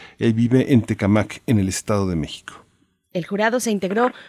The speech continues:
Speaker 2: por reconocidos investigadores e investigadoras del subsistema de humanidades del área científica de la unam y del Instituto Nacional de Psiquiatría Ramón de la Fuente Muñiz.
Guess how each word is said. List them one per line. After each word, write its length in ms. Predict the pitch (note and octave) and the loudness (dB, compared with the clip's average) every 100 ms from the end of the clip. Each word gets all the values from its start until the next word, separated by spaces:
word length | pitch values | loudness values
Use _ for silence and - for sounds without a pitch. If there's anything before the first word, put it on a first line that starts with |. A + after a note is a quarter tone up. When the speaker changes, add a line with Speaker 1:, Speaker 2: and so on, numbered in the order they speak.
| _ | _
Speaker 2:
por 160 | G#3 F#3+ | -2 0
reconocidos 760 | F#3+ G3 F#3 F3+ A#3+ A#3+ G#3+ - | 0 0 -2 -2 -2 -2 -2 -4
investigadores 920 | G3 F3 - E3+ F3+ A3+ G#3+ F#3+ - D#3+ | -4 -4 -4 -4 0 0 0 -2 -6 -6
e 160 | D#3 | -4
investigadoras 680 | D#3+ D#3 D#3 F3 F#3+ C4+ A#3+ | -2 -4 -4 -4 -2 0 0
del 140 | F3 | -2
subsistema 640 | - B3 G3+ F3 A3 A3+ G#3+ | -4 -6 -8 -8 -4 -2 -2
de 80 | E3 | -2
humanidades 680 | F3 G3+ G3+ A3+ C4+ - - - - | -2 -2 -2 -2 -2 -4 -14 -20 -6
del 160 | D#3+ F3 | -2 0
área 180 | G3+ | 0
científica 640 | G#3 E3+ D#3+ G#3+ G#3+ G3+ F3+ | 0 -2 -2 -6 -8 -2 -2
de 80 | D#3+ | 0
la 120 | D#3 | -2
unam 280 | G#3 C4 - | 0 0 0
y 100 | A3+ | 0
del 140 | G#3+ G#3 | 0 -2
Instituto 500 | A3+ A#3 A3 C4+ C#4+ | -4 -6 -8 -2 -2
Nacional 440 | B3 - G3 A3 | -2 -2 -4 -4
de 80 | A3+ | -6
Psiquiatría 680 | A#3+ A#3 G3 E3+ F#3 G#3 A3 - _ | -8 -6 -6 -6 -2 -2 -4 -10 _
Ramón 460 | E3 E3+ F#3+ G#3 G#3 | -4 0 2 0 -2
de 180 | F#3+ F3 | -4 -4
la 80 | E3+ | -4
Fuente 380 | - D#3 C#3+ D#3 | -4 -8 -6 -8
Muñiz. 520 | C#3+ G#2 - - | -6 -8 -12 -18